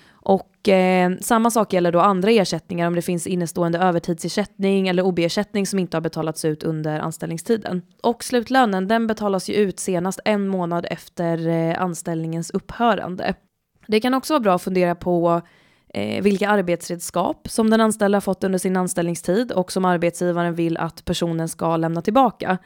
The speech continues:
Eh, och där kanske arbetsgivaren inte vill ha tillbaka en, eh,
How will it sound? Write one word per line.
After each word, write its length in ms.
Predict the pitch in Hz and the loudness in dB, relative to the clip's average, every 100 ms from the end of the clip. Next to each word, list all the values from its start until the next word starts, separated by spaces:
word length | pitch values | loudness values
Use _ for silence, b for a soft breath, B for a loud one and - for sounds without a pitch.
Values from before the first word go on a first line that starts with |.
| b b b b - | b b b b -6
Eh, 240 | 92 - | -2 0
och 80 | 196 | 2
där 460 | 202 220 233 220 214 - | 4 6 8 6 2 -4
kanske 220 | 214 202 | -2 2
arbetsgivaren 720 | 196 170 170 208 214 208 202 202 | 2 2 2 4 6 6 4 2
inte 300 | 185 160 170 | -2 -2 -2
vill 160 | 175 | 0
ha 60 | 170 | 0
tillbaka 580 | 175 170 160 - 165 165 | -2 0 -2 -2 -4 -4
en, 420 | 165 160 160 160 | -4 -4 -4 -4
eh, 180 | 160 | -6